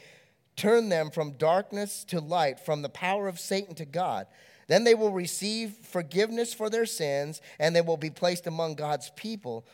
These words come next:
who are set apart by faith." Here's what it says i-, in layman's terms. Here's what the Jesus of the universe, the Jesus of Nazareth, who's been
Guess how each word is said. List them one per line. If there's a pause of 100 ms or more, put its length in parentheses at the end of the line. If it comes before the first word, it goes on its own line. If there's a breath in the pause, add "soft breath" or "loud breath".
(120)
who
are
set
apart
by
faith." (680 soft breath)
Here's
what
it
says (720 soft breath)
i-, (100)
in
layman's
terms.
Here's
what (200 loud breath)
the
Jesus
of
the
universe,
the
Jesus
of
Nazareth,
who's
been